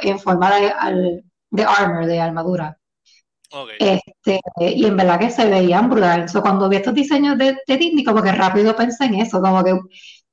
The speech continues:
Speaker 1: the cosplay community hizo esto hace como cinco años atrás, pero I like it. Como que me, me gusta un montón que, que lo trajeron oficialmente, como que en Disney. Y, eh, hablando así de los diseños, el más que me gustó, honestamente, el más que me sorprendió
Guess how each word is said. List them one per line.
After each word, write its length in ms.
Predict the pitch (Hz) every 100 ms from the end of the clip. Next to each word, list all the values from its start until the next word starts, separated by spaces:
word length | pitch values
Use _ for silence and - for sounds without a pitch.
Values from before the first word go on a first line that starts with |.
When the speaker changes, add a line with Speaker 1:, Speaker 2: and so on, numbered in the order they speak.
| -
Speaker 1:
the 100 | 240
cosplay 360 | 285 294 381
community 580 | 359 330 330 339 320 269
hizo 200 | 247 262
esto 180 | 277 277
hace 120 | 262 277
como 200 | 220 185
cinco 280 | 185 185 233
años 220 | 240 269
atrás, 360 | 254 277 285 -
pero 420 | 220 208 190 - - -
I 140 | 208
like 320 | 202 185 -
it. 80 | - _ -
Como 260 | 185 185
que 120 | 180
me, 200 | 180 185
me 240 | - 190 190
gusta 220 | 196 262
un 60 | 262
montón 420 | 277 277 277 262
que, 600 | 220 185 180 175 170 175 - _ _ _ _ _ -
que 120 | 208
lo 100 | 196
trajeron 760 | 185 151 196 208 196 185 180 - - 247
oficialmente, 720 | - 185 202 180 175 180 180
como 200 | 175 165
que 340 | 170 165 160 - _ _ _ _ _
en 220 | 190 180
Disney. 440 | 170 175 160 156 156 _ _ _ _ - -
Y, 380 | 214 208 208 - -
eh, 320 | 226 220 -
hablando 360 | 208 202 208 233
así 160 | 269
de 100 | 269
los 80 | 285
diseños, 460 | 285 311 302 226 -
el 140 | 220
más 240 | 190 196 -
que 100 | 254
me 120 | 285
gustó, 480 | 294 - - 269 185
honestamente, 680 | 190 190 - 277 185 -
el 80 | 180
más 100 | 175
que 80 | -
me 100 | 285
sorprendió 640 | 285 220 185 165 190 151